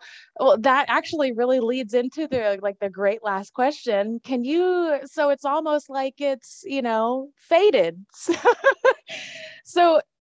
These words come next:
can you tell us a little bit about this new book? I know you just got back from your book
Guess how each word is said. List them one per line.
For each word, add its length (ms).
can 160
you 100
tell 260
us 100
a 60
little 220
bit 140
about 480
this 280
new 320
book? 280
I 100
know 80
you 120
just 300
got 200
back 240
from 180
your 100
book 220